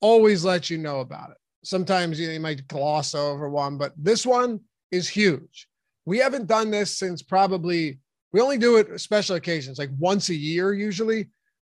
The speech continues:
but we're running it back a little early, and it's amazing. Use the promo code Luka, or just go to awesemo dot com slash promos.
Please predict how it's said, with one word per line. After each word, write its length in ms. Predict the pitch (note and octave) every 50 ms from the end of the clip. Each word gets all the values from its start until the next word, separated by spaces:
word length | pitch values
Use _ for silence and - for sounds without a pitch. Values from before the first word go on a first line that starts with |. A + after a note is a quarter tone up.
| _ -
but 140 | F3 F3 F3
we're 120 | F3+ G3+
running 320 | A3 A#3+ A#3 B3 C4 B3
it 120 | A#3+ G#3+ D#3
back 260 | G3 G#3 G#3 G3 -
a 60 | F3+
little 300 | E3 E3+ G3 G3 F#3+ - -
early, 480 | F#3+ F#3 F3+ F3 E3+ E3 D#3+ D3 B2 A#2 _ _ -
and 160 | E3+ F3 F3+
it's 200 | F3 F3 E3 -
amazing. 600 | F3+ F3 E3+ F3 E3+ E3+ D#3+ B2+ - C#3+ C#3+ E3 _ _ _ _ _ _ _ _ _ _ -
Use 240 | D3+ E3+ A3 B3 A3
the 80 | A3 G#3+
promo 360 | - A3 A#3 A#3 A#3 A#3 G#3+
code 220 | - A3+ G#3+ G3
Luka, 480 | E3 D#3+ F3+ F#3+ F#3+ F#3 E3+ C3+ - - _ -
or 180 | F#3+ G#3 A#3
just 200 | G3+ A#3 A#3 E3
go 120 | - A#3 A3+
to 60 | G#3+
awesemo 460 | D#3+ F#3 F#3+ F#3+ F#3 F#3+ G3 F#3 F3+ E3
dot 220 | E3+ E3+ E3 -
com 240 | - E3 D#3 D3+ D3
slash 340 | - - D#3 D3+ D3 C#3 -
promos. 440 | - D3 C#3 C#3 C#3 C3 C3 B2+